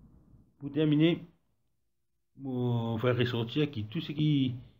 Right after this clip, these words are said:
vous fait une causer, vous êtes capable de trouver dans Éphésiens cinq et dans un Corinthiens treize. Moi, mon Dieu, autres,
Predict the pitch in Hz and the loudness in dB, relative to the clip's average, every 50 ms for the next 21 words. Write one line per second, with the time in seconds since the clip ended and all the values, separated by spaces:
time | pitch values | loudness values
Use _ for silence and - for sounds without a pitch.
0 | _ _ _ _ - 107 107 113 113 113 110 107 107 98 85 101 131 160 156 - | _ _ _ _ -8 -6 -2 0 2 2 4 4 4 4 4 4 4 2 2 -2
1 | - - - _ _ _ _ _ _ _ _ _ _ _ _ _ - 123 120 147 | -10 -16 -20 _ _ _ _ _ _ _ _ _ _ _ _ _ -12 -8 -4 -2
2 | 151 - 95 196 185 185 - 117 117 113 117 139 160 165 135 117 113 117 117 113 | 2 2 2 2 2 0 0 2 2 4 6 6 6 4 6 4 4 4 4 2
3 | 107 - - 120 107 101 110 110 104 107 113 123 113 - - - 120 117 147 165 | 0 -2 0 0 0 2 4 2 4 4 4 4 4 4 0 0 2 2 2 2
4 | - - - - _ _ _ _ _ _ _ _ _ _ _ - 104 104 101 98 | 2 -4 -14 -20 _ _ _ _ _ _ _ _ _ _ _ -8 -4 -2 0 4
5 | 107 104 107 107 113 131 139 151 143 143 98 90 92 92 92 - 90 82 - - | 4 4 4 4 4 2 2 2 2 2 0 2 2 0 0 -2 -6 -6 -6 -6
6 | - 92 92 90 80 73 - - - - _ _ _ _ _ _ _ _ _ _ | -4 -2 -2 -2 -4 -6 -10 -16 -18 -20 _ _ _ _ _ _ _ _ _ _
7 | _ _ _ _ _ _ _ _ _ _ _ _ _ _ _ - 107 104 104 117 | _ _ _ _ _ _ _ _ _ _ _ _ _ _ _ -8 -4 -2 0 2
8 | 135 151 151 127 113 107 95 95 90 92 117 143 139 135 - 98 | 4 4 2 2 2 2 2 0 2 4 4 2 2 0 -6 -10